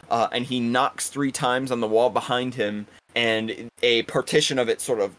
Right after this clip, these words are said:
shifts away, revealing a secret path, uh, that was not easily visible before. Um, and he sort of leads all of you inside. The orc, uh,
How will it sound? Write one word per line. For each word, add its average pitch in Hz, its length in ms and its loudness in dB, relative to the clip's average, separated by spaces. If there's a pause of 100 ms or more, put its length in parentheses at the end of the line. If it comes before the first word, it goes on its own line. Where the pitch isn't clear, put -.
shifts - 560 -2
away, 127 340 2
revealing 117 360 -2
a 110 60 -2
secret - 420 -8
path, 104 500 -6 (380)
uh, 92 300 2
that 92 180 2
was 101 100 -8
not 107 240 0
easily 110 380 -6
visible 101 280 -6
before. 98 600 0 (400)
Um, 98 480 -4 (100)
and 117 180 -2
he 113 540 -4 (180)
sort 131 240 -2
of 110 220 -8
leads 127 380 0
all 123 180 4
of 117 140 -4
you 113 120 -4
inside. 110 540 0
The 117 240 -4
orc, 151 420 4 (360)
uh, 107 480 4